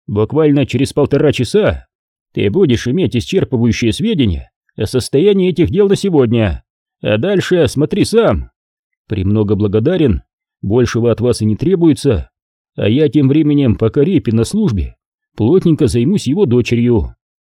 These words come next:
"Не переусердствуй", появляясь с чайным подносом, скривилась супруга.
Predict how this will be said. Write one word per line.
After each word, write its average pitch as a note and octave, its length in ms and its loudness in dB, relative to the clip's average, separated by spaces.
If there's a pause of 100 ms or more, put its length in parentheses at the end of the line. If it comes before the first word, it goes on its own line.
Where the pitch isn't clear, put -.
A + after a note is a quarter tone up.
(300)
"Не G3+ 200 0
переусердствуй", G3 1300 0 (420)
появляясь A2 640 0
с - 40 -18
чайным A2 380 0
подносом, A2 580 -4 (200)
скривилась B2 600 -2
супруга. C#3 540 -4